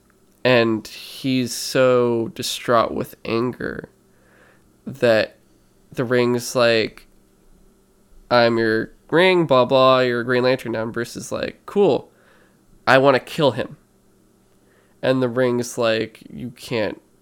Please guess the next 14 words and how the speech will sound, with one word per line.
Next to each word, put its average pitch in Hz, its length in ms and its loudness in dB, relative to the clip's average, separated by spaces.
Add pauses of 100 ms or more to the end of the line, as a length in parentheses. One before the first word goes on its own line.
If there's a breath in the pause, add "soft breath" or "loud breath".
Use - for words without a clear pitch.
do 113 220 -6
that. 107 360 -2 (180)
That's - 260 -8
against 104 480 -8
the - 60 -14
Green 98 200 -6
Lantern 90 360 -8
code." 131 460 -4 (680 soft breath)
And 123 220 -4
Bruce 120 320 -6
is 113 180 -12
like, - 460 -8 (960)
"I 110 180 -2
want 104 460 -4